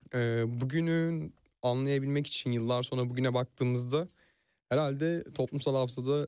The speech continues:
e, geriye kalacak en önemli öznelerden birisi Cumartesi Anneleridir. O yüzden,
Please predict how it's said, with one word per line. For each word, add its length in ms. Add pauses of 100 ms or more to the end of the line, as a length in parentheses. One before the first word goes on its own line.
e, 420
geriye 400
kalacak 440
en 100
önemli 340
öznelerden 760
birisi 220
Cumartesi 360
Anneleridir. 540 (560)
O 40
yüzden, 360